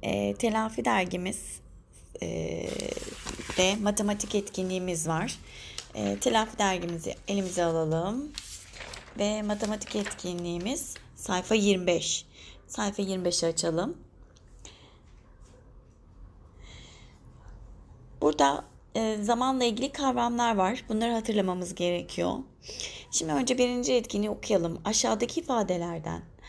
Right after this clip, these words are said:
aynı zamanı bildirenleri numaralarını yazarak eşleştirelim. Yani burada numaralar var. Bakın bir, iki, üç, dört, beş, altı, yedi diye. Aşağıda mor olanları, e, numara yazarak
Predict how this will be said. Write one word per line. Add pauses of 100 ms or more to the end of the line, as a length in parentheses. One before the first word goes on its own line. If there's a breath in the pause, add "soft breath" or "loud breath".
(240 loud breath)
aynı
zamanı
bildirenleri (400 loud breath)
numaralarını (200)
yazarak (100)
eşleştirelim. (360 loud breath)
Yani
burada (340 loud breath)
numaralar
var.
Bakın
bir,
iki,
üç,
dört,
beş,
altı,
yedi (420)
diye.
Aşağıda
mor
olanları, (840 loud breath)
e,
numara
yazarak